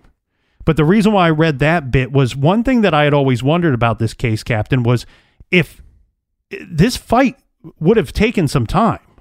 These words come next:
between Bruce and the attacker and the intruder.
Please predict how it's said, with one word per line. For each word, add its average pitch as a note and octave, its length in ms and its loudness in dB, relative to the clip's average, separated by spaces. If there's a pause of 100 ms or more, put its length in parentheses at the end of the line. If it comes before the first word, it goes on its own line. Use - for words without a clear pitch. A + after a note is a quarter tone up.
(140)
between E3+ 380 0
Bruce E3 400 0
and C#3 140 0
the C3 100 0
attacker D#3 640 -4 (300)
and D3 140 2
the C#3+ 80 2
intruder. D#3 540 -2